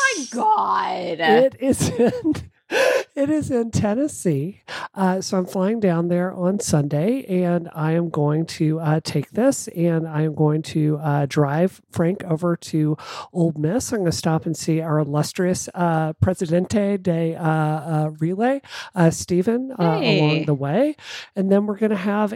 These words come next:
Speaker 2: a, uh, a road trip back to Boston. Now, in my defense, the reason I bought this Porsche is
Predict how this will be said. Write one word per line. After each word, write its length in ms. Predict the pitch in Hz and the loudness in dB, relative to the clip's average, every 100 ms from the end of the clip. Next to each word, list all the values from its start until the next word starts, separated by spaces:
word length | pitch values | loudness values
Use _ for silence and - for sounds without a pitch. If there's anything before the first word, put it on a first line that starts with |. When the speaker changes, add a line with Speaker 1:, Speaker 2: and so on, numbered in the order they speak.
| 196 | 0
Speaker 2:
a, 280 | 190 190 | 0 0
uh, 500 | 180 185 185 180 175 | -2 0 2 0 0
a 40 | 165 | -4
road 240 | 160 170 | -2 -2
trip 240 | 170 185 - | 0 -4 0
back 240 | 156 160 | 0 0
to 80 | - | -2
Boston. 380 | 165 156 - - - - - | 2 2 0 -8 -14 -6 0
Now, 180 | 190 - | 0 2
in 180 | 240 277 | -2 0
my 180 | 311 302 | 0 0
defense, 640 | 262 - 185 147 - - - | 0 -2 -2 -2 -8 -10 -2
the 160 | 175 | 0
reason 680 | 180 175 220 277 262 269 247 - | 0 -2 0 0 2 0 0 -4
I 100 | 202 | -4
bought 440 | 185 180 180 _ | 0 0 0 _
this 240 | 165 170 | 0 0
Porsche 600 | - - 165 165 - 139 - _ - - - _ | 0 -2 0 0 -2 -6 -8 _ -20 -20 -20 _
is 360 | 202 190 175 - | -2 2 0 -2